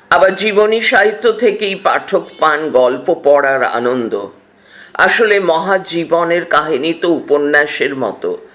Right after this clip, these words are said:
সেই মাধুর্য ও ব্যাপ্তি জীবনী সাহিত্যে থাকা বাঞ্ছনীয়। প্যারা, আত্মজীবনীও জীবনী,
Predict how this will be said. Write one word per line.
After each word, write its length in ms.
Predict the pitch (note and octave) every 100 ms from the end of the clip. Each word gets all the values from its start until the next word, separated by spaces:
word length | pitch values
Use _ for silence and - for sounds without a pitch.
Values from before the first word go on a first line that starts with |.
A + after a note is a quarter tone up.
| - - -
সেই 300 | - - F3+
মাধুর্য 880 | F3 D#3 D3 D3 F3 D#3+ - E3 D3+
ও 240 | C#3+ C#3+ C#3
ব্যাপ্তি 720 | B2+ B2 B2+ - - E3 G#2 - - - -
জীবনী 560 | - E3+ D#3 D#3+ D#3+ D#3+
সাহিত্যে 580 | - D3+ D#3+ - -
থাকা 440 | D3+ E3 B2+ - C#3+
বাঞ্ছনীয়। 840 | G#2+ A#2 A#2 B2 - C3+ G#2+ G#2 G#2 - _ _ - _ _ - - -
প্যারা, 420 | - C#3 G#2+ F#2+ - - - - -
আত্মজীবনীও 1200 | F3 F#3 - C4 B3 G#3+ A3+ A#3+ A#3+ B3 B3 B3+
জীবনী, 840 | F3 F3+ F#3 F3+ F#3 C#3 A#2+ A#2